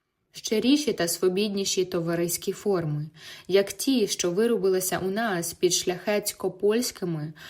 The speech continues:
або борщівсько-німецькими впливами. Наш голосний, фразеологічний та в більшій часті нещирий, бо ділами не попертий патріотизм мусить уступити місце поважному,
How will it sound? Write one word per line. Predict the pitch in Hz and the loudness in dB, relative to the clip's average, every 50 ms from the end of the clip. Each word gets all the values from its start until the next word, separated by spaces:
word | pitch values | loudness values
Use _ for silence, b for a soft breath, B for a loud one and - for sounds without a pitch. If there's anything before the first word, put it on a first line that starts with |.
| B B B B B B | B B B B B B
або | - 190 196 185 185 240 277 | -2 -2 0 0 2 2 2
борщівсько-німецькими | 262 247 220 202 208 - 208 185 180 - - - 185 175 175 175 170 170 170 170 - - 190 190 190 196 | 4 4 2 2 2 4 2 2 2 2 0 0 0 0 2 2 2 0 0 -2 -2 -2 -2 -2 -2 -4
впливами. | - - - 240 240 214 170 160 151 147 147 165 - - _ _ _ _ _ _ _ _ _ _ _ _ _ _ _ _ _ _ _ _ _ _ _ _ - | -6 -4 0 2 2 2 2 0 -2 -4 -4 -6 -10 -16 _ _ _ _ _ _ _ _ _ _ _ _ _ _ _ _ _ _ _ _ _ _ _ _ -6
Наш | 180 196 208 240 262 | -2 2 2 2 2
голосний, | 254 262 262 247 262 254 - 247 226 208 190 185 190 196 196 b b b b b b b b | 2 2 4 4 4 4 2 2 2 2 2 2 0 -2 -8 b b b b b b b b
фразеологічний | b - 240 233 226 196 208 202 202 208 208 190 226 285 294 - - - 190 170 160 156 165 160 - - _ | b -2 0 2 2 4 4 4 4 4 4 6 6 6 6 6 2 0 0 0 0 -2 -4 -6 -10 -12 _
та | - 170 175 | 0 0 2
в | 190 | 2
більшій | 190 240 262 254 - 240 214 | 2 2 2 2 2 0 0
часті | - - 220 220 214 220 - 208 185 | 0 2 2 2 2 0 -2 -2 0
нещирий, | 196 196 - - - 247 240 226 175 160 156 156 156 - - _ _ _ _ - | 0 -2 -4 -2 0 2 2 2 2 0 -2 -4 -8 -12 -18 _ _ _ _ -10
бо | - - 180 | -2 0 2
ділами | 185 185 185 190 208 214 220 214 202 190 | 4 4 6 6 6 4 4 4 2 2
не | 190 185 | 0 0
попертий | - 185 180 - 202 202 202 196 - - 185 185 | 0 -2 0 2 2 2 2 0 0 0 0 0
патріотизм | 180 - 180 175 - 175 170 170 170 170 185 214 208 180 165 156 151 151 160 - - _ B B B B B B B B B B B | 0 -4 -4 -4 -2 0 0 0 0 0 0 0 0 0 0 -2 -4 -6 -8 -10 -18 _ B B B B B B B B B B B
мусить | 165 170 185 220 220 254 247 254 | -6 -4 -4 -2 0 -2 0 0
уступити | 226 214 - - 214 - - 233 226 220 202 | 0 -2 -2 -4 -2 0 0 0 0 2 0
місце | 202 214 208 - - 202 | 0 0 -2 -2 -4 -4
поважному, | 180 - 185 175 190 196 208 202 196 196 196 190 185 185 185 | -2 -2 0 0 0 0 0 -2 -2 -2 -2 -2 -4 -4 -6